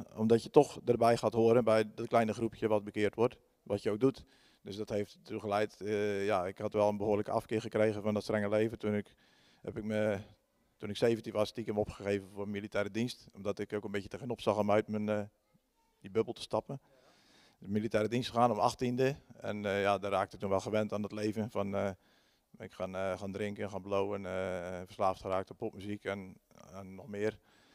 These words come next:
En toen ik dat helemaal gewend was, toen kwam ik weer thuis uit de militaire diensttijd en toen heb ik dat ook voortgezet. Maar als je zo leeft, dan krijg je ook best wel wat vrienden. Eh, dat heb ik een jaar of vier gedaan. Ja, ik moet wel zeggen dat ik het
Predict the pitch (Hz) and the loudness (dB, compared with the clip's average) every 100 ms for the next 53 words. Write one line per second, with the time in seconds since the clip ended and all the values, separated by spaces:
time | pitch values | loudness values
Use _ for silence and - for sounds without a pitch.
0 | _ _ _ - 104 - 113 110 107 113 | _ _ _ -8 -8 -6 -4 -2 0 0
1 | 107 101 123 127 101 110 110 - - _ | 0 2 4 4 4 -2 -2 -10 -20 _
2 | - 107 107 110 110 117 113 107 101 104 | -10 -8 -6 -4 4 4 4 0 -2 -8
3 | 101 98 - 101 101 104 98 101 107 - | -10 -10 -4 -4 -4 -8 -4 0 0 -2
4 | 101 107 104 101 104 107 104 117 113 - | -8 -4 -2 -2 -4 -4 -2 -2 -2 0
5 | 104 90 - - 92 90 98 101 95 101 | -2 -2 -8 -12 -4 -4 -4 -4 0 0
6 | 101 104 98 95 98 98 - 104 101 117 | 0 -4 0 0 -2 -4 -4 -4 -4 -4
7 | 107 95 - _ _ _ _ _ _ _ | -4 -4 -12 _ _ _ _ _ _ _
8 | _ _ _ - - 107 107 107 110 120 | _ _ _ -20 -4 0 2 4 2 2
9 | 113 117 104 - 110 113 117 107 - 123 | 0 0 -6 -2 4 6 6 2 -6 -8
10 | 117 104 104 104 123 - _ _ _ _ | -6 -6 -6 -2 -2 -6 _ _ _ _
11 | _ _ _ 101 101 107 104 110 107 104 | _ _ _ -10 -8 -8 0 0 0 -2
12 | 107 110 107 - _ | -2 -2 -10 -16 _